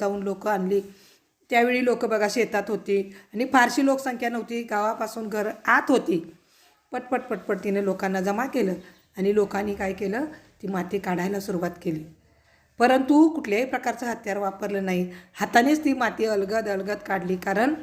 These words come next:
नक्कीच त्याच्यात आमचे वडील होते की नाही हे पण कोणाला माहिती नव्हतं, परंतु आजीला असं वाटत होतं की हा ढिगारा पडताना तो तिथं आजूबाजूलाच खेळत होता.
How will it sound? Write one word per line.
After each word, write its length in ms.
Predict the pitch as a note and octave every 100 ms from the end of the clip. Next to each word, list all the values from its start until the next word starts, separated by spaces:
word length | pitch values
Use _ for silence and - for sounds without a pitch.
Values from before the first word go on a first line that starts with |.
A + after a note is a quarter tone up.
| - - _ _ _ _ F#3+
नक्कीच 420 | A3+ - D#4 D#4
त्याच्यात 300 | D#4 D4+ -
आमचे 200 | B3 C#4+
वडील 220 | C#4 C#4
होते 280 | C4+ B3+ B3+
की 120 | C4
नाही 160 | B3+ A#3+
हे 80 |
पण 200 | A#3 C4
कोणाला 260 | C4 G#3+ G3+
माहिती 280 | G3+ F#3 F#3+
नव्हतं, 240 | F#3 F#3+
परंतु 360 | F#3+ A3 A3+ A3+
आजीला 360 | G#3 G#3 B3+
असं 240 | B3+ A#3 A#3+
वाटत 200 | A3 A3
होतं 180 | A3+ G#3+
की 140 | G3+ B3 - - - -
हा 120 | A#3+
ढिगारा 380 | C#4+ D4+ C4 B3+
पडताना 380 | C4 - A#3 A#3
तो 160 | A#3
तिथं 320 | A3+ - A#3 A#3+ - _ _ _
आजूबाजूलाच 640 | F#3 F#3 F#3 F3+ F3+ F#3 -
खेळत 240 | F#3 F#3 F#3
होता. 240 | F3 F3+